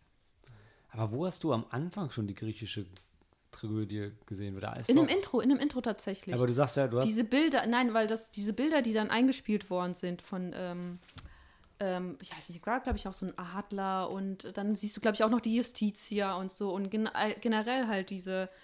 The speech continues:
Speaker 2: ähm, die Bilder, die verwendet worden sind, haben mich teilweise so an, so an griechische Skulpturen, Skulpturen
Speaker 1: Okay.
Speaker 2: erinnert und, äh, so Wandmalereien, ja.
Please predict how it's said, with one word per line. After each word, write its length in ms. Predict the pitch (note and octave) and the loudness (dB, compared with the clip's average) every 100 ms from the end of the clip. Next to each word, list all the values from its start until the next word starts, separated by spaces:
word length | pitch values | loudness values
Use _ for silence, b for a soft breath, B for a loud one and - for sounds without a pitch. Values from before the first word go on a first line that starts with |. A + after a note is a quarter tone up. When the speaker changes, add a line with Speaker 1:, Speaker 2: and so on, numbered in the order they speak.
| B B B - | B B B -4
Speaker 2:
ähm, 320 | G3+ F#3+ G3 F#3 | 0 0 -2 -4
die 80 | |
Bilder, 220 | F3+ B3 A#3 | 2 6 6
die 80 | |
verwendet 540 | A3 G3+ A3 C#4+ B3 - | 4 2 6 6 6 2
worden 240 | F#3+ F#3 | 0 0
sind, 300 | G#3 A#3 - | 2 0 0
haben 200 | G#3 G#3+ | -2 -2
mich 120 | F#3+ | -4
teilweise 600 | - F#3+ F#3+ F3 E3 E3+ E3+ | -4 -4 -2 -4 -4 -8 -8
so 120 | F3 | -6
an, 240 | F3+ E3+ E3 | -6 -8 -10
so 120 | E3+ | -12
an 380 | E3 - E3+ D#3 | -10 -10 -10 -8
griechische 360 | - G3 G3+ F#3 | -6 -4 -4 -6
Skulpturen, 720 | - G3+ F#3 - F#3+ F#3+ F3+ - - | -4 -4 -4 -4 -4 -4 -6 -10 -8
Skulpturen 500 | G#3 G3 F3 G#3+ G3+ | -2 0 0 0 0
Speaker 1:
Okay. 80 | E3+ | -2
Speaker 2:
erinnert 400 | F#3+ F3+ F3 - | -4 -6 -6 -10
und, 380 | F3 E3 - | -10 -12 -14
äh, 260 | - E3 E3 F#3 | -14 -14 -14 -14
so 160 | E3 | -2
Wandmalereien, 960 | E3 F3 - E3 E3 E3 E3 E3+ F3+ G#3 | 0 0 -4 -6 -6 -8 -10 -10 -12 -8
ja. 220 | F3+ | -8